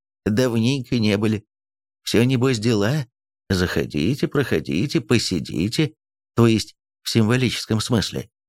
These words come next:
У меня не засидишься. Ну, хотя бы постойте немножечко».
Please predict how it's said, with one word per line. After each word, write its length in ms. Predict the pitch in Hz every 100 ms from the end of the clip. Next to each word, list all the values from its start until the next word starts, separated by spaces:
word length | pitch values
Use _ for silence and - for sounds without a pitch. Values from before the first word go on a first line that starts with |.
| _ _ -
У 80 |
меня 400 | 95 85 80 135
не 140 | 156 143
засидишься. 720 | 110 98 73 117 - - - _ _ -
Ну, 260 | 117 185 220
хотя 360 | 165 - 160
бы 160 | 160 151
постойте 720 | - 131 - - 90 135 123
немножечко». 680 | 107 92 85 - - 85